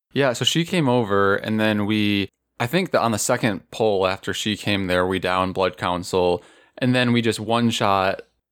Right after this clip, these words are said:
Sludge Fist and one-shot Stone Generals after that. Like, all of this, like, in the last twenty minutes of raid, it felt like, as, like, a, a dash to the end.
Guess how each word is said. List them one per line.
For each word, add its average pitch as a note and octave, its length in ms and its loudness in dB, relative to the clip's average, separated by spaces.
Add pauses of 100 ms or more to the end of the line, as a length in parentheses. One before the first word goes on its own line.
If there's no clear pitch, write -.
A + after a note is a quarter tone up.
(220)
Sludge A#2+ 320 0
Fist A2 260 0
and G#2 180 0
one-shot G#2 640 0
Stone A2 340 -2
Generals G2 580 0
after G2 320 -2
that. F#2+ 440 0
Like, F2+ 380 0 (160)
all G#2 300 2
of G2+ 100 -6
this, A#2 220 0
like, A2+ 120 0
in A2 60 -2
the G#2 80 0
last G2+ 300 0
twenty G2+ 260 -2
minutes G2 320 -2
of F#2+ 140 -4
raid, F#2+ 240 2
it F2+ 100 0
felt F2+ 220 0
like, F#2+ 260 0
as, F#2 160 -2
like, F#2+ 160 0
a, F#2+ 160 0
a G2 180 0
dash F#2 460 -4
to B2 100 0
the F#2 200 0
end. F#2 380 -4